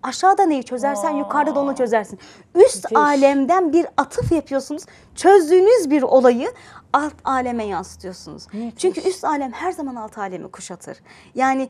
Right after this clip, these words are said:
Speaker 2: Paralel
Speaker 1: böyle basit
Speaker 2: evrenlere geçtik biraz.
Speaker 1: <laughs> O, o, o
Speaker 2: Evet.
Speaker 1: apayrı zaten.
Speaker 2: Evet,
Speaker 1: O paralel
Speaker 2: evet,
Speaker 1: evren
Speaker 2: evet.
Speaker 1: çok çok apayrı bir konu.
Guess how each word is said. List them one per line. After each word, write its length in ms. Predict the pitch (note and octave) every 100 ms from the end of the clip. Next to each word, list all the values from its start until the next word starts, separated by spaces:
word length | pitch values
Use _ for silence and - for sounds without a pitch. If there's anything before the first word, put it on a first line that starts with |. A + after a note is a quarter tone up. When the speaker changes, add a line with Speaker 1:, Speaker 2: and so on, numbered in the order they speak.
| _ -
Speaker 2:
Paralel 200 | B3 C#4+
Speaker 1:
böyle 120 | A3
basit 200 | D#4+ B3+
Speaker 2:
evrenlere 420 | A#3+ B3 B3+ B3+
geçtik 360 | B3+ C4 - C#4 A#3
biraz. 420 | C4+ C#4 C#4+ D4+ C#5+
Speaker 1:
<laughs> 60 | C5 A4+ G#4 E4+ -
O, 80 | D#4
o, 300 | D#4 E4 D#4
o 160 | E4 - C4
Speaker 2:
Evet. 80 | G#3+
Speaker 1:
apayrı 340 | E4 G4 C#4+
zaten. 460 | A3 A3 G3+ G#3 F#3+
Speaker 2:
Evet, 280 | G#3+ G#3 G3+
Speaker 1:
O 20 |
paralel 240 | A#3+ C4
Speaker 2:
evet, 100 | D4 C#4+
Speaker 1:
evren 180 | B3+ A3+
Speaker 2:
evet. 100 | G#3
Speaker 1:
çok 160 | A3
çok 180 | - A3+
apayrı 420 | A3+ A#3 A3+ A3+
bir 100 | G#3+
konu. 340 | - B3 D4